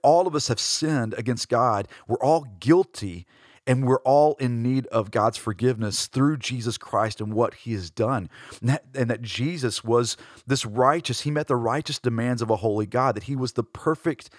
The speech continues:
sacrifice who shed his blood for us. But not only did he pay the price for our sin,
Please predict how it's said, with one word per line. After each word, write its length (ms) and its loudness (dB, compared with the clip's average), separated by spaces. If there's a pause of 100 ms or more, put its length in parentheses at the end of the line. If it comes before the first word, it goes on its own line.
(240)
sacrifice 880 -4
who 80 -8
shed 380 -2
his 180 -4
blood 380 0
for 380 -4 (100)
us. 400 -10 (680)
But 120 0
not 160 4
only 120 2
did 140 -2
he 80 -2
pay 180 -4
the 100 -4
price 360 0
for 140 -6
our 60 -4
sin, 580 -4